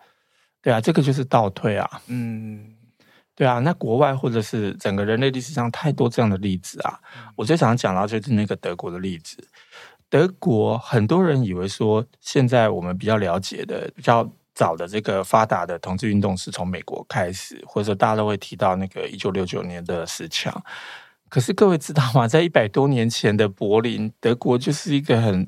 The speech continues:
Speaker 1: 性学很发达，然后同志已经在当时的柏林，同志的酒吧是，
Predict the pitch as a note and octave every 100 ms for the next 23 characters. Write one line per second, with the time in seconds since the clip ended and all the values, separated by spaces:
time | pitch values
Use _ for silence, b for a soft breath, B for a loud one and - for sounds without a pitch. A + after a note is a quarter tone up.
0 | - _ - - D#3 C3 - A#2 G2+ G#2+
1 | F2+ F2 A#2+ A#2+ A2+ G2 F#2+ F2 A2+ A2+
2 | G2 F#2+ - A2 F#2+ - G#2 B B B
3 | B - - D#3+ D#3 D#3+ D3+ G#2 A2 -
4 | F#2+ G2 G2+ F#2 G#2 G2 G2+ C3+ G#2+ F#2+
5 | F2 - G2 G2+ G2 F#2+